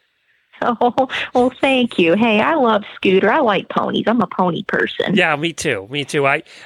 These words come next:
Speaker 2: I actually got out and drove him last week, so, or over the weekend, so that was fun. Got over the holiday, we got to go out and take a drive, and he was good. He has this thing occasionally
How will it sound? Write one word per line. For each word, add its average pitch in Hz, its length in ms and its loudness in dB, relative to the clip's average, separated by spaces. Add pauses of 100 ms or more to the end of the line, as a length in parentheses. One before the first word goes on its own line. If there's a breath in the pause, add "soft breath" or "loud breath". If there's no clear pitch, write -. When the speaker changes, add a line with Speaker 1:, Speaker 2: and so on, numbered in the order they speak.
Speaker 2:
I 160 100 2
actually 226 360 0
got 190 200 2
out 175 260 2
and 165 100 -6
drove 160 280 2
him 151 240 -2
last 139 400 -4
week, 156 300 -4
so, 135 440 2 (200 loud breath)
or 151 140 4
over 160 160 2
the 147 80 0
weekend, 151 480 0
so 147 180 0
that 143 180 0
was 139 160 -4
fun. 139 280 -2
Got 147 320 -4
over 143 240 -2
the 151 60 0
holiday, 139 440 0
we 170 80 -6
got 143 220 -6
to 143 40 -10
go 135 140 -4
out 135 140 0
and 143 100 -10
take 147 160 -6
a 156 60 -2
drive, 127 340 0
and 147 140 -8 (340 loud breath)
he 240 100 -2
was 247 160 -2
good. 254 200 2
He 214 80 2
has 226 160 0
this 247 180 -2
thing 285 420 -2 (280)
occasionally 139 1000 -4